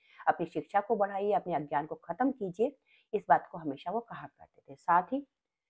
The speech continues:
वो अंग्रेजों की जो नई नई सभ्यता यहाँ पर आई थी, जो वैज्ञानिक दृष्टि आई थी, उसकी उपलब्धियों का वो समर्थन करते थे, प्रशंसा करते थे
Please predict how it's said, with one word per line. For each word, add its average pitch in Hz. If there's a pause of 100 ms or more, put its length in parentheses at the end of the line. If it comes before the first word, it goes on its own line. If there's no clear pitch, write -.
(260)
वो 262 (880)
अंग्रेजों 226
की 240
जो 233
नई 196
नई 196
सभ्यता 175
यहाँ 175
पर 170
आई 156
थी, 175
जो 170
वैज्ञानिक 160
दृष्टि 170
आई 156
थी, 185
उसकी 180
उपलब्धियों 202
का 294
वो 220
समर्थन 208
करते 233
थे, 165
प्रशंसा 170
करते 170
थे 131